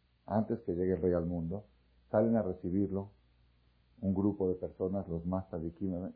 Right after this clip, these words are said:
salen a recibirlo y le dicen, "No tenemos para pagar, no podemos pagar, estamos muy endeudados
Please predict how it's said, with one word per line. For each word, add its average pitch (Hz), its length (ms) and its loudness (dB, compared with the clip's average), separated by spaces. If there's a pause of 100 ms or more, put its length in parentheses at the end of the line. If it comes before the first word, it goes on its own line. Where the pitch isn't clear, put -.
salen 101 220 0
a 104 60 -2
recibirlo 98 460 -4
y 92 40 -2
le 87 100 -2
dicen, 95 440 -6 (560)
"No 104 140 -2
tenemos 107 400 -2
para 92 200 -6
pagar, 95 320 -6
no 101 140 -4
podemos 104 360 -2
pagar, 95 280 -2
estamos 101 420 -2
muy 113 220 4
endeudados 101 540 2